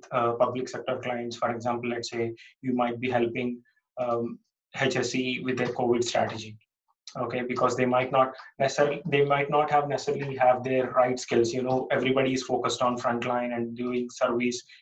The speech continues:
in H S C. So as a consultant, you might go and help them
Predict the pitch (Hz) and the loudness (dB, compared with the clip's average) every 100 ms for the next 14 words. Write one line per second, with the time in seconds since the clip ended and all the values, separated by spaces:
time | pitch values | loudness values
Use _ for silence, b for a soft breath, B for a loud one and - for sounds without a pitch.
0 | - 120 120 120 - - _ _ _ - | -2 0 2 -2 -4 -8 _ _ _ -4
1 | 131 127 - 151 139 151 147 139 135 139 | -2 -2 0 4 4 4 0 0 2 2
2 | 135 135 127 127 123 131 131 131 B B | 2 0 4 4 2 2 4 4 B B
3 | B 131 120 123 123 127 123 127 | B -4 2 2 4 2 2 -2